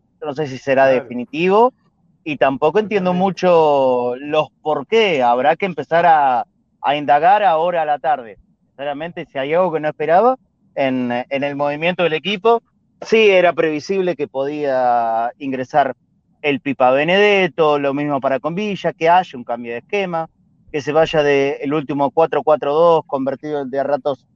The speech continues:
Speaker 1: en cuatro tres uno dos, al cuatro tres tres más, eh, más marcado del día de mañana, pero el cambio del arquero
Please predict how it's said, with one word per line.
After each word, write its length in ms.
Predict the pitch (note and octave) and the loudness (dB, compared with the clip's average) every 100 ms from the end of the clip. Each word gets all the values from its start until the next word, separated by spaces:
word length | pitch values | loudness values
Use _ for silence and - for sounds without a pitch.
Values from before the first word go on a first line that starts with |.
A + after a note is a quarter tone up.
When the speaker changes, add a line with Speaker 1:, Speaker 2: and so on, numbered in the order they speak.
| _ _ _ | _ _ _
Speaker 1:
en 120 | C#3+ | -4
cuatro 320 | D3+ D3+ D3 | 0 2 0
tres 200 | B2+ D#3 | -2 -4
uno 160 | D3+ D3 | -4 0
dos, 280 | E3 F#3 - | 2 0 -2
al 180 | C#3 C3 | -4 -2
cuatro 320 | D#3 D3 D3 | 0 0 -2
tres 220 | B2+ D#3 - | -2 -4 -2
tres 280 | F3 E3+ - _ _ _ _ | 0 0 -4 _ _ _ _
más, 500 | C#3 D#3 D#3 C#3+ - | 0 4 6 4 0
eh, 340 | C#3 B2 A#2 A2 - | -2 -2 -2 -6 -4
más 200 | D3 D#3 | -2 2
marcado 680 | D#3 D3+ F3+ E3+ E3 E3+ - _ _ _ _ | 0 2 4 4 4 0 -4 _ _ _ _
del 220 | D3+ C#3+ | -6 -4
día 200 | C#3+ E3+ E3 | -2 2 2
de 80 | |
mañana, 540 | D#3+ E3+ F3+ F#3+ A3+ - _ | 2 -2 0 2 2 0 _
pero 220 | C#3+ F3 | -6 -2
el 100 | A3 | -2
cambio 280 | F3 E3 F3 | -2 -4 -2
del 100 | G3+ | 0
arquero 480 | G3+ F#3 G#3+ A#3 | 0 0 -2 -2